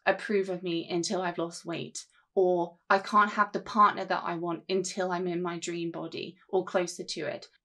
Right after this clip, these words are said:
or I can't have fun, or all of these things. You start racking up those things that are behind a locked door until you achieve a certain body type. And it's like,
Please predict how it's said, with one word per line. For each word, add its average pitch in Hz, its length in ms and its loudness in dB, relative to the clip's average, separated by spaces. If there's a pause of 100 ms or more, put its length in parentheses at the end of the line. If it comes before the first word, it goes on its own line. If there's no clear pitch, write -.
or 196 120 12
I 190 60 8
can't 202 320 2
have 185 280 -4
fun, 175 480 4
or 156 160 -6
all 214 180 2
of 202 120 -2
these 190 240 -4
things. 175 280 -2 (200)
You 220 80 -6
start 311 260 4
racking 233 480 4
up 226 180 0
those 202 220 0
things 214 300 -2
that 202 120 2
are 175 160 0
behind 208 300 -2
a 208 80 0
locked 202 360 -2
door 214 240 0
until 214 340 -2
you 202 340 -4
achieve 190 640 -6 (320)
a 208 80 2
certain 196 400 0
body 196 320 -4
type. 277 380 -2
And 240 80 -2
it's 233 200 -8
like, 240 300 -6